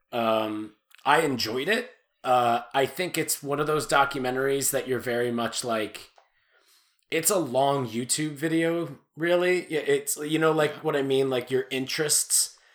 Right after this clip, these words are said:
Speaker 1: you're already interested in it before you start. That's why you started it, so it's just gonna kind of feed on that. But it doesn't really give you any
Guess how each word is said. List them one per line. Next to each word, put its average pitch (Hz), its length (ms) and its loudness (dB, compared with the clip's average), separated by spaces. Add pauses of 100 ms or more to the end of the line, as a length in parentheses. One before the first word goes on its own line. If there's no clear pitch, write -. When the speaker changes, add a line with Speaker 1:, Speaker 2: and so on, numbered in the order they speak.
Speaker 1:
you're 147 200 6
already 156 360 6
interested 147 500 2
in 147 160 2
it 147 160 0 (640)
before 139 320 0
you 135 140 2
start. 139 480 2
That's 131 220 0
why 127 160 0
you 120 160 0
started 135 400 2
it, 156 160 0
so 131 200 2
it's 123 140 0
just - 160 0
gonna 131 160 -2
kind 123 240 -4
of 113 80 -4
feed 135 260 -6
on 147 200 0
that. 156 240 -2 (500)
But 135 260 6
it 156 120 0
doesn't 220 240 2
really 180 220 0
give 156 200 -2
you 160 200 0
any 131 640 0